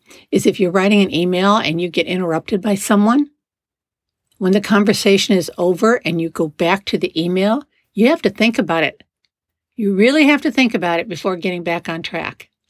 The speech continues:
There's a name for this. You're paying the switching cost. We lose a lot of time going back and forth with this switching cost, and we only have twenty-four hours in the day,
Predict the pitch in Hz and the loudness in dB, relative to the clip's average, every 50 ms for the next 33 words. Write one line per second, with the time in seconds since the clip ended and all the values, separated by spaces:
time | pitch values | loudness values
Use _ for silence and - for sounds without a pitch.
0 | _ _ _ _ _ _ _ _ _ _ _ _ _ _ - 220 220 220 214 254 | _ _ _ _ _ _ _ _ _ _ _ _ _ _ 0 2 2 4 4 4
1 | 247 262 277 294 269 - 214 156 - - - - - - - - _ _ _ _ | 4 4 4 4 2 2 0 -4 -4 -6 -8 -8 -12 -14 -16 -16 _ _ _ _
2 | _ _ _ _ _ _ _ _ _ _ _ _ _ _ 254 233 196 202 - 247 | _ _ _ _ _ _ _ _ _ _ _ _ _ _ -4 -4 -4 -2 0 2
3 | 277 269 202 160 - - 190 196 - _ _ _ - 202 - - - 247 220 - | 4 4 4 2 -2 -6 -8 -10 -12 _ _ _ -4 -4 -4 -4 -4 -6 -6 -6
4 | - 117 - - - - - 82 - - - - - - - - - - - _ | -6 -8 -8 -10 -10 -10 -8 -10 -10 -10 -12 -16 -18 -18 -18 -18 -20 -20 -20 _
5 | _ _ _ _ _ _ _ _ _ _ _ _ _ _ _ _ _ _ _ _ | _ _ _ _ _ _ _ _ _ _ _ _ _ _ _ _ _ _ _ _
6 | _ _ _ 240 226 262 269 320 339 277 - 269 226 226 233 208 202 202 - - | _ _ _ 2 4 4 6 4 4 4 4 4 4 4 4 2 0 -2 -4 -2
7 | 247 254 247 214 196 196 - 185 180 180 175 175 170 165 - 170 147 - 214 185 | 0 2 2 4 2 2 2 2 0 0 0 -2 -2 -2 -4 -6 -8 -4 -2 0
8 | 190 180 - - - 156 - 156 156 - - - 240 196 - 175 160 - - 151 | 0 -2 -2 -6 -8 -8 -6 -6 -8 -8 -8 -8 -8 -8 -6 -6 -8 -8 -8 -8
9 | 120 120 - - - - - - - - - - - - _ - 202 196 202 202 | -8 -6 -6 -8 -10 -12 -14 -16 -20 -20 -20 -20 -20 -10 _ -2 0 2 2 2
10 | 208 226 247 269 254 196 185 185 165 - - 190 190 160 - - - 220 190 196 | 2 2 4 4 2 2 2 -2 -4 -4 -4 -2 -2 -2 -2 -2 0 2 4 4
11 | 208 202 185 160 - - 156 160 156 147 202 208 180 151 165 170 180 | 4 4 4 2 0 -2 -2 -2 0 0 2 2 0 0 -2 -4 -4